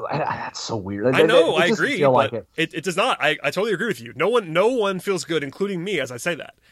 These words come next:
Speaker 2: I'm just telling you, the results have not been as bad as everyone, as everyone thinks they've been. Uh, today was not good, obviously, and that will make, that will obviously hurt
Speaker 1: <laughs> Yeah,
Speaker 2: things.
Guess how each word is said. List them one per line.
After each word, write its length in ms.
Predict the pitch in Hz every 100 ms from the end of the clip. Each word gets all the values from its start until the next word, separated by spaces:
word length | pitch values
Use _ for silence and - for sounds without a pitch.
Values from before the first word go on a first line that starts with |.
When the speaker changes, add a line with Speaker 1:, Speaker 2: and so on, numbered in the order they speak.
| _ -
Speaker 2:
I'm 160 | 151
just 160 | 202 -
telling 280 | 208 185 135
you, 200 | 123 120
the 80 |
results 420 | 135 139 135 196 -
have 120 | 160
not 180 | 156 135
been 120 | 147
as 100 | 127
bad 240 | 135 131
as 100 | 127
everyone, 380 | 131 123 135 131 -
as 80 | 139
everyone 200 | 139 127
thinks 140 | 135
they've 140 | 113 -
been. 200 | - - _ _ _ _ -
Uh, 160 | 120 113
today 240 | - 202
was 100 | 196
not 160 | 156 -
good, 260 | - 127 131
obviously, 400 | 123 120 127 123 117 -
and 120 | 139 135
that 160 | 135
will 120 | 135
make, 180 | 127 127
that 140 | 135 135
will 80 |
obviously 260 | 135 131 -
hurt 120 | 190
Speaker 1:
<laughs> 20 |
Yeah, 80 | 185
Speaker 2:
things. 340 | 175 123 -